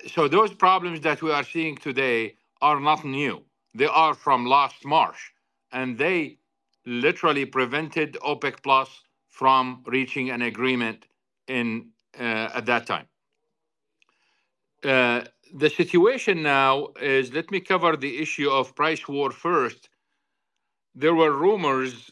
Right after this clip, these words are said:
uh, that there is disagreement and the Saudis might go for another price war. There is not a single study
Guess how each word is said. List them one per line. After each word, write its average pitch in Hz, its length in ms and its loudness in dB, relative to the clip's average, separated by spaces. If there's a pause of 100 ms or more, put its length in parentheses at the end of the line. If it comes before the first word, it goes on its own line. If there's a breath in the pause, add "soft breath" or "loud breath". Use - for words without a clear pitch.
(100)
uh, 131 200 -8
that 135 320 2
there 131 220 2
is 120 100 -2
disagreement 139 920 -4
and 135 280 -8
the 127 60 -4
Saudis 131 460 -2
might 123 380 -4
go 127 220 0
for 120 240 -6
another 117 320 -6
price 110 360 -8
war. 87 160 -14 (1300)
There 147 200 2
is 147 200 -4
not 185 380 0
a 165 80 -2
single 190 560 0
study 120 640 -2